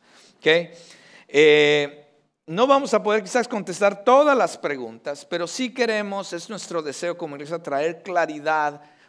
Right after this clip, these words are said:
poder responder alguna de estas preguntas y traer claridad en cuanto a este tema,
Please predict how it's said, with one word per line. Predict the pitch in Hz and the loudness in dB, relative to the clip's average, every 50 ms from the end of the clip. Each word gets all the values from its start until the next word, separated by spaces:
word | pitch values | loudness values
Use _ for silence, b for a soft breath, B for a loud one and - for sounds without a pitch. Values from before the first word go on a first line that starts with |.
| b b | b b
poder | 117 127 139 170 208 | -4 0 0 2 2
responder | 233 233 226 - 220 208 196 196 196 190 | 0 -2 -4 -6 -8 -6 -4 -2 0 0
alguna | 185 175 170 185 202 196 196 | 0 -2 -2 -4 -6 -4 -4
de | 190 | -6
estas | 185 190 196 180 170 - | -6 -6 -10 -12 -10 -10
preguntas | 190 185 165 147 139 135 127 151 143 135 | -12 -10 -10 -10 -12 -12 -10 -10 -10 -10
y | 151 | -10
traer | 147 - 123 135 143 151 151 - | -10 -8 -6 -4 -4 -6 -6 -6
claridad | 170 160 151 147 143 135 135 139 | -4 -4 -4 -2 -4 -4 -4 -4
en | 139 135 | -6 -8
cuanto | - 131 123 120 110 - 123 117 | -10 -10 -10 -10 -10 -8 -6 -6
a | 117 | -6
este | 117 123 123 - - 139 | -6 -8 -8 -8 -10 -10
tema, | 120 - - 143 151 151 147 131 110 98 92 | -8 -4 -4 -2 -2 -2 -6 -8 -12 -12 -16